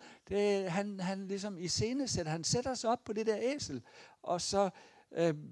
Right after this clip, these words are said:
så rider han ind mod Jerusalem, og der er det så, han, han modtager folkets hyldest.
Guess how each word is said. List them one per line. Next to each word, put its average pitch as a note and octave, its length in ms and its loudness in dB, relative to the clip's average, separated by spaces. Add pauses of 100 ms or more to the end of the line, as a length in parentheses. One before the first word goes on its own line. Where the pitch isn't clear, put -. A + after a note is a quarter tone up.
(120)
så F3+ 200 -4
rider F3+ 240 2
han E3 200 0
ind F#3+ 240 -4 (180)
mod D#3 300 -4
Jerusalem, C#3+ 720 -2 (340)
og - 160 -6
der D#3+ 60 0
er D#3+ 100 2
det D3 160 -4
så, D#3 140 -2
han, C#3 300 -2 (280)
han C3+ 320 -4 (220)
modtager C#3 460 0
folkets C3 520 -2
hyldest. C#3 520 -6